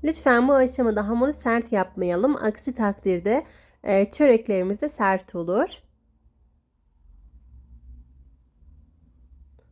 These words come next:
Hamuru güzelce tabağımın içerisinde toparladıktan sonra tezgahımın üzerine alarak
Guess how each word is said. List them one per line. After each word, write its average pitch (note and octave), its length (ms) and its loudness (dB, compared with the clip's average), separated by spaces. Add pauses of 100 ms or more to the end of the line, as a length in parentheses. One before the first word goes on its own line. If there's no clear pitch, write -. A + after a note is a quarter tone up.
Hamuru D4+ 400 2
güzelce A#3 460 2
tabağımın G3+ 460 2
içerisinde G#3+ 680 -4
toparladıktan B3 920 0
sonra C4+ 400 0
tezgahımın A3 600 0
üzerine A3+ 400 0
alarak B3 380 2